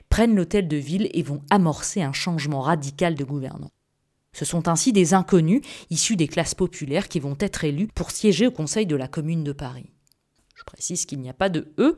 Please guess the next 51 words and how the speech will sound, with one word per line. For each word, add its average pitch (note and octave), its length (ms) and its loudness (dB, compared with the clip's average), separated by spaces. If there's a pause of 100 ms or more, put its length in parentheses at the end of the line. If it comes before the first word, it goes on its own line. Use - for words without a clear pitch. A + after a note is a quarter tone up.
(140)
à D3 80 -4
inconnu, G3+ 500 -2
puisque - 240 -2
le F#3+ 140 2
droit F#3+ 220 6
de F#3+ 100 -4
vote F#3+ 180 2
des D3+ 140 0
femmes F#3 480 2
n'est D3+ 160 0
pas D#3 180 0
du E3+ 340 -8
tout F#3+ 300 -6 (140)
considéré C#3 600 -8
alors. - 540 -14 (400)
Mais E3 160 2
ces D4 240 4
dernières E3 480 2
vont D3+ 220 -4
en D#3 100 -2
fait A3+ 240 -2
montrer C#3+ 380 -2
que E3 140 -2
l'engagement E3 680 0
ne D3 140 0
passe C#3+ 260 0
pas C3 160 -6
que - 320 -2 (140)
par C3 160 2
le C3+ 100 -2
vote. - 500 -10 (600)
Elles D3 80 0
sont F#3+ 220 4
nombreuses, D3 640 4
aux D#3 180 0
avant-postes D#3+ 540 0
des D3+ 160 -2
réflexions, D#3 560 -4
dans C#3+ 140 -6
les F3 180 -2
clubs, C3+ 300 -6
dans D3 120 -4
l'union F#3 360 6
des F#3+ 120 6
femmes C3+ 300 -6
qu'elles C3+ 260 -8
auto-organisent D3+ 680 -4
pour D3 200 -4
un C#3+ 60 -4
travail C#3+ 400 -4
libéré E3+ 480 0